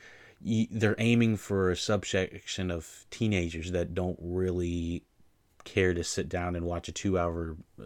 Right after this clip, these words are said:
slow burn performance, you know? <laughs> So it's a, it's a sticky situation. It's almost too long in a way.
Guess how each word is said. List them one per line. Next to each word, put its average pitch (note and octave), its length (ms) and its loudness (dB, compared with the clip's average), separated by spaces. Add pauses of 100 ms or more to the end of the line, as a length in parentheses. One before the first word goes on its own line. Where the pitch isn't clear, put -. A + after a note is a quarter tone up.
slow F2+ 420 0
burn F2 280 -4
performance, E2+ 640 -4
you F2+ 60 -2
know? D#3 400 8 (200)
<laughs> G#3+ 180 -6
So A#2+ 320 10
it's A#2 280 4
a, A2+ 360 4
it's C#2+ 440 -6
a A2 40 -2
sticky B2 280 4
situation. F#2+ 480 0
It's F#2+ 60 4
almost C#3+ 300 6
too A#2+ 240 6
long F#2 400 4
in E2 120 -4
a E2 40 -6
way. E2 220 -10